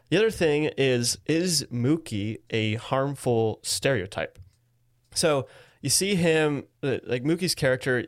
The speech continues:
he's, he's complex like the most, like the most of the other characters. Um, but he's lazy. Uh, he, like, he actually is lazy. He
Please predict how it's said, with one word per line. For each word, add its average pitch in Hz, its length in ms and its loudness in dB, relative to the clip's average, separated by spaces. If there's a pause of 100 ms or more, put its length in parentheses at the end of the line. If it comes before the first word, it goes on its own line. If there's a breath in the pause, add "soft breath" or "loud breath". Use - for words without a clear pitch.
he's, - 460 -10
he's 147 360 -2
complex 147 480 0
like 117 140 -2
the 117 60 -4
most, 104 300 -4
like 110 160 -8
the 113 80 -10
most 110 140 -6
of 110 100 -8
the 101 40 -2
other 98 120 -4
characters. 101 460 -8 (300 loud breath)
Um, 123 280 0
but 127 200 0
he's 156 480 0 (520 soft breath)
lazy. 131 540 0 (160)
Uh, 113 140 0
he, 117 160 -6 (200)
like, 113 140 0
he 123 140 0
actually 113 400 0
is 113 200 0
lazy. 104 360 0
He 104 320 -6